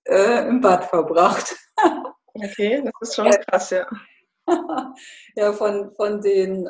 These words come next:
Speaker 1: äh, also Le-, Laktoseintoleranz ist es dann letztendlich.
Speaker 2: Mhm.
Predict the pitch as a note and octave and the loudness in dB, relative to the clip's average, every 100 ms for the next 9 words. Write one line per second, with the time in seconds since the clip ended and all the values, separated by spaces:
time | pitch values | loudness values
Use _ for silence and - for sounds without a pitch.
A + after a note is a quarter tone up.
0 | - F3 F3 E3+ E3 - - _ _ _ | -2 0 0 -2 -6 -8 -16 _ _ _
1 | F3 - G#3 G3+ G#3 F#3+ G3 F#3+ - F#3 | -16 -10 -2 2 2 4 2 0 -4 -4
2 | F#3+ A3 F#3+ F#3+ E3+ F3 D3+ C#3 C#3 - | -4 -6 -6 -4 -6 -6 -6 -4 -8 -10
3 | - - E3 D#3+ - E3+ E3+ G3+ F#3+ G3+ | -16 -20 -20 -20 -14 -6 0 0 0 -4
4 | - | -8